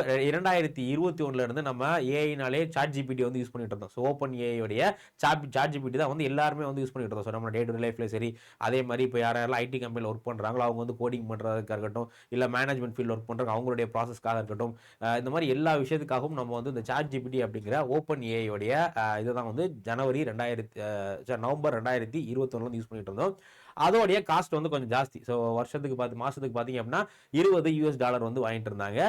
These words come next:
அஹ், ஆனா அதுக்கு போட்டியா, அஹ், ரெண்டு மூணு நாளைக்கு முன்னாடி பாத்தீங்க அப்படின்னா, அதாவது எக்ஸாக்டா ஜனவரி பத்தாம் தேதி சைனாவுடைய ஒரு கம்பெனி DeepSeek அப்படின்னு சொல்லக்கூடிய ஒரு, அஹ், ஏ ஐ டூலை ரிலீஸ் பண்ணியிருக்காங்க. So இந்த ஏ ஐ டூல்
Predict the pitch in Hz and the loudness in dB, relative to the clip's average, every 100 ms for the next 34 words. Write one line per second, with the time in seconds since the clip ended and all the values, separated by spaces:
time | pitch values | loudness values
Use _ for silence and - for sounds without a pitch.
0 | - _ _ - 127 123 120 131 135 113 | 0 _ _ 0 4 6 4 4 4 4
1 | 131 180 - 123 160 190 160 143 - 151 | 2 2 2 0 4 2 0 -8 0 0
2 | 190 147 120 117 156 170 - - 113 131 | 2 2 4 4 4 0 -6 0 2 2
3 | 147 143 147 143 135 127 127 117 117 120 | -2 -2 -2 -2 -2 -2 0 -2 -2 -4
4 | 104 113 185 160 - 123 139 190 190 117 | -4 -2 -2 -2 -4 0 4 4 4 0
5 | 135 135 175 123 127 156 147 147 117 113 | -2 0 0 0 0 2 0 0 -2 0
6 | 139 131 113 104 143 196 - _ - 143 | -2 0 -4 -2 0 -2 -6 _ -4 2
7 | 190 196 165 123 113 135 147 113 113 117 | 2 4 2 2 2 2 2 2 0 -2
8 | 117 110 139 143 113 175 165 - 143 135 | -2 -4 -4 -4 -4 -4 -4 -6 -8 -6
9 | - 110 123 113 107 101 98 110 135 - | -8 -6 -6 -4 -4 -4 -2 0 -2 -2
10 | 101 101 113 139 - - 101 95 113 127 | -4 -2 0 -2 -6 -4 -2 0 2 2
11 | 127 110 117 104 98 101 - 95 87 98 | 2 0 -2 -2 -4 -8 -10 -14 -12 -4
12 | 135 180 - - 120 117 165 165 123 120 | -2 -2 -4 -6 0 0 0 -4 -2 0
13 | 143 117 127 135 113 117 113 | 0 2 2 2 -2 -4 -4